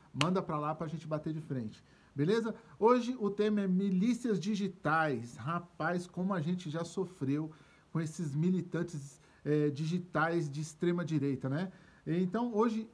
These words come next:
e de direita também, né? E hoje a gente vai falar um pouquinho disso, porque hoje a Polícia Federal, eu até coloquei aqui no computador de bonitinho, tão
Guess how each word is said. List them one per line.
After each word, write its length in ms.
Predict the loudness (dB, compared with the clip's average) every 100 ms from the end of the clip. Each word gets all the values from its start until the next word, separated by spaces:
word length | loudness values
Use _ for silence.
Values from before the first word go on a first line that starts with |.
| -10
e 120 | -8
de 160 | -4 0
direita 360 | 0 0 -2
também, 300 | -2 -4 -2
né? 140 | -4 -6 -12 -20 -4
E 120 | 4
hoje 220 | 4 6
a 40 | 4
gente 200 | 2 0
vai 140 | -2
falar 160 | 0 0
um 40 |
pouquinho 300 | 0 -2 0
disso, 260 | 0 0 0
porque 220 | 0 2
hoje 140 | 2
a 40 | 2
Polícia 300 | -2 -2 0
Federal, 560 | 0 0 0 0 0 -8 -6
eu 120 | -2
até 160 | 0 -2
coloquei 360 | 0 0 2 -2
aqui 100 | -2
no 60 |
computador 480 | -2 -4 -2 -2 -2
de 120 | -4
bonitinho, 640 | -2 0 0 -2 0 -2 0
tão 280 | 0 0